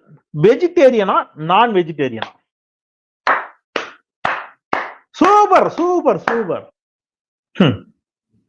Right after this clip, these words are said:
"இந்தியாவை எங்க கொண்டு வந்து நிறுத்தி இருக்கிறார் பார்த்தீர்களா மோடி? இன்னமும் நான் மோடியை நம்புவேன்" அப்படின்னு நினைச்சேன்னா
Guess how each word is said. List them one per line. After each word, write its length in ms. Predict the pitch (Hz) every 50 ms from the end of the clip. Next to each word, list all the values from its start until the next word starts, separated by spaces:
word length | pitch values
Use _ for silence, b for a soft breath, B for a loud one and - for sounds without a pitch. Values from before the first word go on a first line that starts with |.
| _
"இந்தியாவை 560 | - 113 127 165 180 170 175 180 165 156 156 135
எங்க 260 | 139 160 170 196 190
கொண்டு 220 | - 196 190 190
வந்து 140 | 190 180 160
நிறுத்தி 340 | 147 156 175 190 170 180 190
இருக்கிறார் 380 | 170 160 147 151 151 143 135 135
பார்த்தீர்களா 520 | 147 139 - 139 - 135 123 120 123 117 113
மோடி? 300 | 110 110 120 120 110 95 87 _ _ _ _ _ _ _ _ _ _ _ _ _ _ _ _ B B B B B B _ -
இன்னமும் 580 | 147 156 180 208 220 226 233 247 247 262 311
நான் 180 | 311 302 294 285
மோடியை 320 | 269 269 269 277 277 269
நம்புவேன்" 500 | 262 254 247 240 240 214 196 175 147 123 117 110 - _ _ _ _ _ _ _ _ _ _ _ - 123
அப்படின்னு 280 | 131 139 185 202 180 160
நினைச்சேன்னா 440 | 165 165 170 185 170 160 143 143